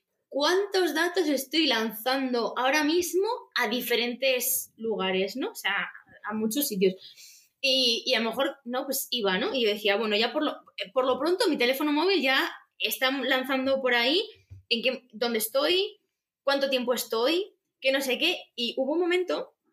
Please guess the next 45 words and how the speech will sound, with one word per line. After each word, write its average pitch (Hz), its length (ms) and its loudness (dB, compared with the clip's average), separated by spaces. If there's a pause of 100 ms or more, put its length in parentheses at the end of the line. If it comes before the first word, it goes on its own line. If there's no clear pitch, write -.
(640)
en 262 160 2
que 240 120 2
yo, 254 360 -2
de 214 140 -2
verdad, 220 260 2
o 240 40 -4
sea, 214 200 -2
hubo 214 140 0
una, 277 200 -2
una, 262 240 0 (120)
hubo 233 100 -2
una 262 140 -2
vez 294 200 -2
que - 100 2
me, 202 340 0
que 240 80 -4
me 208 100 2
asusté 208 360 -2
un 277 100 0
poco 302 400 0 (480)
porque, 269 560 0 (680)
eh, 233 440 2
había 214 240 2
empezado 285 380 -2
a 277 100 -2
trabajar 254 840 -2
en, 190 580 -2
en 214 160 -2
un 214 60 -6
centro 262 220 -6
comercial, 262 560 -2
pues - 180 -8
hacía 208 300 -2
quince 214 340 -4
días, 202 400 2
¿eh? 214 80 0
Tampoco 190 320 -2
te 240 60 0
creas 220 240 0
tú 233 80 -6
que 220 80 -6
un 226 60 -2
montón 220 260 -2
de 220 80 -2
tiempo. 269 440 -2